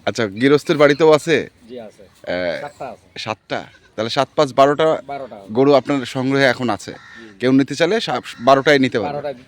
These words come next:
Speaker 2: দিতে পারবে।
Speaker 1: ও-, ওই সাতটা আবার কিভাবে দেখাবেন আপনি?
Speaker 2: এগুলা ভিডিও মোবাইলে যদি দেখতে চায়, দেখিতে পারবে, না হলে আসি একদম সরাসরি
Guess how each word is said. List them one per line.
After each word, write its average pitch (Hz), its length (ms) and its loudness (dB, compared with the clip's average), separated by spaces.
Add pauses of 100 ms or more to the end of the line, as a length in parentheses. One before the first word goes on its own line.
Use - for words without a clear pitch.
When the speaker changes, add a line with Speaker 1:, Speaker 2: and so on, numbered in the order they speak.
Speaker 2:
দিতে 113 160 -20
পারবে। 104 500 -10
Speaker 1:
ও-, 131 320 -2
ওই 175 80 6
সাতটা 175 320 2
আবার 165 140 4
কিভাবে 151 340 0
দেখাবেন 123 380 0
আপনি? - 200 -16
Speaker 2:
এগুলা 185 580 -14
ভিডিও 160 200 -12
মোবাইলে 165 440 -8
যদি 160 140 -16
দেখতে 160 320 -12
চায়, 160 240 -8
দেখিতে 143 380 -12
পারবে, 151 240 -8
না 147 160 -12
হলে 143 140 -12
আসি 139 340 -14
একদম 147 260 -12 (100)
সরাসরি 160 440 -6